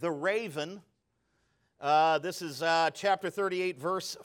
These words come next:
forty-one, so the very end of chapter thirty-eight. He says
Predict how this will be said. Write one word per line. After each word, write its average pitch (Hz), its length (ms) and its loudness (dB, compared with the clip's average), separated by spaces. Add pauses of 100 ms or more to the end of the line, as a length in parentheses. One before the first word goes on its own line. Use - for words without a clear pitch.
forty-one, 185 840 0
so 147 260 -2
the 131 160 -8
very 170 500 0
end 160 340 -2
of 135 140 -2
chapter 151 360 -4
thirty-eight. 151 640 -4 (600)
He 208 140 -4
says 196 520 6